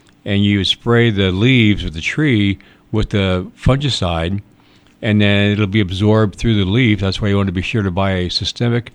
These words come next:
fungicide, 'cause it'll be absorbed by the leaf and then take it into the plant system and work that way. If the disease has progressed to the point to where you're getting the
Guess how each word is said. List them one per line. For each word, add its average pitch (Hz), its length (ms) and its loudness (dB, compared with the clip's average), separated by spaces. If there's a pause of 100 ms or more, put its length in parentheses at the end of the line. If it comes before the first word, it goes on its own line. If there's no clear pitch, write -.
(360)
fungicide, 87 640 -2 (560)
'cause 107 140 -2
it'll 107 120 0
be 101 140 0
absorbed 104 500 0
by 98 160 0
the 90 120 0
leaf 117 380 2
and 101 80 -6
then 95 100 0
take 113 260 -2
it 107 60 0
into 104 180 2
the 90 140 -4
plant 107 320 -2
system 98 560 -2 (500)
and 95 340 0
work 101 260 -2
that 117 200 0
way. 80 360 -4 (520)
If 104 220 -2
the 107 180 2
disease 120 480 4
has 107 220 2
progressed 107 800 -2 (300)
to 110 100 -2
the 107 100 2
point 113 400 -2
to 110 100 -2
where 92 560 0 (760)
you're 101 300 2
getting 104 720 4
the 92 360 0